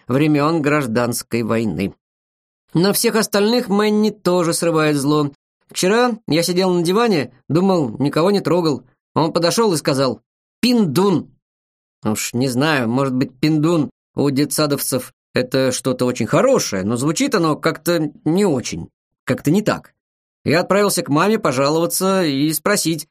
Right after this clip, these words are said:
что бы это значило. Мама болтала по телефону. А когда она треплется со своими подругами, это надо из кожи вон вылезти,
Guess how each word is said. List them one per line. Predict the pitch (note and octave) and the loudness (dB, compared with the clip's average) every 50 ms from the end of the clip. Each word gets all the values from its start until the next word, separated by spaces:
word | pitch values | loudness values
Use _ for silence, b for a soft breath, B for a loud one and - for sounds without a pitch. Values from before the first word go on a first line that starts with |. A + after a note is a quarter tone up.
| _ _ | _ _
что | - - - - C#3 D#3 | -12 -8 -4 -2 0 0
бы | F3 G3+ | 2 2
это | F#3 E3+ F3+ F#3 | 2 2 0 0
значило. | D#3 C3+ B2 A#2+ A#2+ - C3+ C3 E3+ - - _ _ _ _ _ _ _ | 0 0 0 -2 -2 -2 -2 -2 -4 -6 -10 _ _ _ _ _ _ _
Мама | - G2+ B2 E3+ G3+ A3 G#3 | -2 0 2 2 2 2 2
болтала | F3 E3 D3+ - E3+ F3 F#3+ | 2 0 0 0 0 0 0
по | F3+ E3+ | -2 -2
телефону. | - C#3+ C3+ B2 - D3 D3+ D3+ D#3 C3+ - - _ _ _ _ _ _ _ _ _ _ | -2 -2 -2 -2 0 0 0 0 0 -2 -4 -8 _ _ _ _ _ _ _ _ _ _
А | - C3 | -6 -4
когда | C3 D#3 E3 E3 F3 F3+ | -2 0 0 2 2 2
она | F3 E3+ D#3+ | 2 0 0
треплется | D3 F#3 F#3 F3+ D#3+ D#3+ D3 D3+ | 0 0 0 0 -2 -4 -4 -4
со | D3 - D#3 | -6 -6 -4
своими | D3+ D#3 D#3 D#3 E3 | -4 -2 -2 0 -2
подругами, | D#3+ D#3 E3+ F3 G#3+ B3+ A#3+ F#3 C#3+ B2 A2+ G#2 - _ _ _ _ - | -2 -2 -2 0 0 2 2 2 0 0 -2 -4 -8 _ _ _ _ -6
это | - - D3+ | -2 -2 0
надо | E3+ F3+ F#3 F3+ G3+ | 0 0 0 0 -2
из | - - B3 A3 - - | -2 -2 -4 -4 -4 -6
кожи | - - A3 B3+ B3 F3+ D#3 F#3 | -2 0 2 2 4 2 2 2
вон | F3 F3 E3+ D3 | 2 2 2 2
вылезти, | D3+ A3 B3+ C4 A3+ - F3 D#3 B B | 2 2 2 0 0 0 -2 -4 B B